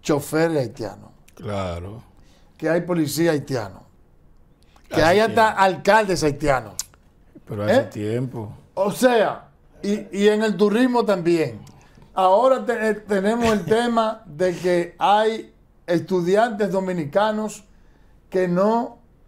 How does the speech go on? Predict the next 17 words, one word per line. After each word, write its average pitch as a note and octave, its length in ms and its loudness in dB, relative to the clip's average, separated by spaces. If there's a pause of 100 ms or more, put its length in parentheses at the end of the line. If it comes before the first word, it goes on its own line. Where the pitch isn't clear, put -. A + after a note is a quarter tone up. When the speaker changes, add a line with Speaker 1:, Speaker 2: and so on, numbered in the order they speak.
(300)
Speaker 1:
se E3+ 640 0 (160)
pudieron F#3+ 420 0
inscribir G3 1000 -2 (340)
por, D#3+ 340 -2 (100)
en D#3+ 140 -8
la D#3+ 100 0
escuela G3 480 0
porque D#3+ 420 -4
están D#3+ 260 -2
ocupadas F3 480 -2
por D#3+ 180 -2
haitianos. C#3 420 -8 (480)
Que, G3+ 420 0
ah, F#3+ 1600 0 (720)
en F3 140 -6
los F3 140 -2
hospitales G3+ 800 -2